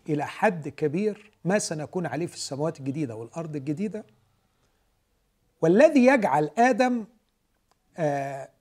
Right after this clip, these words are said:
أمر اعتيادي أن يرى الملائكة، والملائكة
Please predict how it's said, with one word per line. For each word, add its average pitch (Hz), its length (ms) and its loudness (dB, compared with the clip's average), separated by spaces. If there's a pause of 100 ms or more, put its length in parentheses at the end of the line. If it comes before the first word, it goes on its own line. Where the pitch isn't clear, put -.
(520)
أمر 254 280 4
اعتيادي 175 720 0
أن 156 100 0
يرى 190 220 2
الملائكة، 139 600 -2 (1400)
والملائكة 165 1040 4